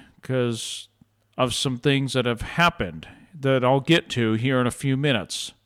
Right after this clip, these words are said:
But because of what's happened, and because he was part of my life for so long, and there were times where I loved him, there were times I hated him.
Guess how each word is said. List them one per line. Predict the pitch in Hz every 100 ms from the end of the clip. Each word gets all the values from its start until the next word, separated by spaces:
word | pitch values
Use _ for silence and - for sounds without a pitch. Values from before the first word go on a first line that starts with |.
| _ _ _ _ _ _ _ _ _ _ _ _ _ -
But | 202 208
because | 170 175 262 277
of | 254
what's | 240 220 -
happened, | 180 151 156 160 165 143 - -
and | 151 151
because | 147 - 190 202 226 208 - - -
he | 123 175
was | 156 143
part | - - 196 214
of | 139
my | 143 147
life | 143 170 143 120
for | - - - 127
so | - 180 170
long, | 139 170 180 95 78 78 _ _ _ _ _ _ _ _ _ _ _ _
and | 139 143
there | 175
were | 185
times | - 170 180 190 160
where | 143 143
I | 139
loved | 123 120 190 202
him, | 262 269 165
there | 120
were | 127 120
times | 143 165 175
I | 165 160
hated | 147 165 127
him. | 104 82